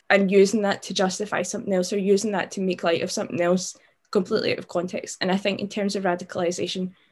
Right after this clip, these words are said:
it's important that it is especially young children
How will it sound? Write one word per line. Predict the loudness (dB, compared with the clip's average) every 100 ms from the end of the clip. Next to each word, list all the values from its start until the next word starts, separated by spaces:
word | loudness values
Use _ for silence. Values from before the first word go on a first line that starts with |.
| _ _ _ _
it's | 2 2
important | 0 -4 0 0 2 -2 -4 0
that | 0 2
it | 2 4
is | 4 0 -10 -6
especially | -6 4 4 4 0 0
young | 0 -2
children | -4 -2 -2 0 -2 -2